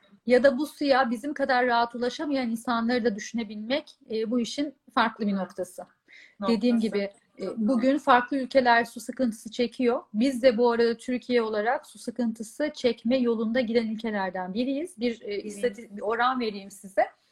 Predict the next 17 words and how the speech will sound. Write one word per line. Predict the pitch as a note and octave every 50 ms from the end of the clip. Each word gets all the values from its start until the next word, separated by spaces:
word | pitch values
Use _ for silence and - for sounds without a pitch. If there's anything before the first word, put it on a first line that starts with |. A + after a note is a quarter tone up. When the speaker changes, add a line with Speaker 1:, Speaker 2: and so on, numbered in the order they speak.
| _ _ _ _ _ - - - - _ _ _ _ _ _ _ -
Speaker 1:
E, | - A3
yaklaşık | G#3+ A3 A#3 A#3+ B3 B3 - A#3+ - - D#4 A3+ A3 A3+
bin | C4+ D4 D4+
metreküp | D4 C#4+ C#4 C#4+ - C4 B3+ C4 - B3 G#3+ - - -
yıllık, | A3+ A#3 A3 A3 A#3+ A#3 - - _ -
bin | B3 B3 B3
metreküp, | B3 B3+ B3 - B3+ B3 B3 - B3+ - _ _ - -
e, | A3 A3 G#3 G#3 G3+ G3+ G3 F#3+ _ _ _ _ _ -
altı, | - G3+ G#3+ A3 G#3+ A3 - - -
yani | G#3+ G3 F#3 F#3+ G3+ G3+
bir, | A#3+ A3+ - - G3+
bir | A3 B3+ A3+ -
kişiye | - - - A3 G#3 G#3
bin | A3+
metreküpün | A3+ A3+ A3+ A3+ - A#3 - A#3+ - A3+
altında | G#3+ G#3 G#3 G#3 G#3+ - A#3 A3+ A#3 G#3+
düşen, | A3+ - - B3 A3+ - A3 G#3+ G#3+